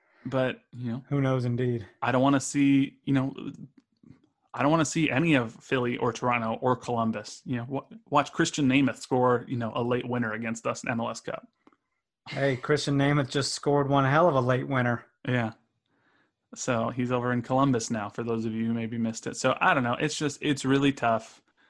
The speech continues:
Speaker 1: Um, it's really tough to know.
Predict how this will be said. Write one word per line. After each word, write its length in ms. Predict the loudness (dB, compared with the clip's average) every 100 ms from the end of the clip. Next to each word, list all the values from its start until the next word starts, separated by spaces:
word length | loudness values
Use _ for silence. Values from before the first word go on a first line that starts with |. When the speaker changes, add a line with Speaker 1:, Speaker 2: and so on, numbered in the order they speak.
| _ _ -2
Speaker 1:
Um, 460 | 0 0 -4 -12 _ _ _ _ _ _ _ _ _ _ -6
it's 200 | -4 0
really 220 | 0 0
tough 240 | 0 -2 -2
to 120 | -6
know. 180 | -6